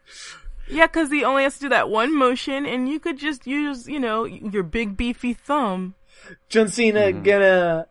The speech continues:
Speaker 2: lose hours to just clicking and watching meters fill up.
Speaker 1: <laughs>
Speaker 3: Jackson, do you have one?
Speaker 2: Ooh,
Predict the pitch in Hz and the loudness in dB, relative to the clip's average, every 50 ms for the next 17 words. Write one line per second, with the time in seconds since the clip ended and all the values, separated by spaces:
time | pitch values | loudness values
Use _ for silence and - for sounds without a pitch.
0 | _ _ _ _ - 175 180 196 196 196 190 - _ 156 156 175 185 180 170 165 | _ _ _ _ -2 0 2 2 2 0 -2 -4 _ 0 2 4 4 4 4 2
1 | 160 - - - 147 151 135 - - 185 185 180 185 165 156 151 156 160 170 165 | 0 -2 -6 -10 -10 -8 -8 0 2 2 2 2 0 0 0 0 0 0 0 0
2 | - 170 170 170 170 165 165 147 - - 147 139 135 131 - _ _ _ _ - | -2 -4 0 0 0 0 0 -4 -4 -4 -4 -4 -4 -6 -10 _ _ _ _ -20
3 | _ _ _ _ _ _ _ _ _ _ _ _ _ _ _ _ _ _ _ - | _ _ _ _ _ _ _ _ _ _ _ _ _ _ _ _ _ _ _ -2
4 | 240 208 185 208 262 240 175 214 240 196 - _ _ 226 240 - _ _ _ _ | -2 -2 0 -2 -2 0 2 2 0 0 -2 _ _ -20 -20 -20 _ _ _ _
5 | _ _ _ _ _ _ _ _ _ _ _ _ _ _ _ _ _ _ _ _ | _ _ _ _ _ _ _ _ _ _ _ _ _ _ _ _ _ _ _ _
6 | _ _ _ _ _ _ _ _ _ - _ _ _ _ _ _ _ _ _ _ | _ _ _ _ _ _ _ _ _ -20 _ _ _ _ _ _ _ _ _ _
7 | _ _ _ _ _ _ _ _ _ - - - _ _ _ - - - _ _ | _ _ _ _ _ _ _ _ _ -20 -20 -20 _ _ _ -20 -20 -20 _ _
8 | _ _ _ _ _ _ _ _ _ _ _ 131 120 127 110 107 - - 131 131 | _ _ _ _ _ _ _ _ _ _ _ -12 -8 -8 -8 -8 -6 -8 -6 -6
9 | - 247 247 254 247 233 226 226 220 208 208 196 185 180 | -4 -4 -4 -2 0 2 2 4 2 2 0 -2 -2 -4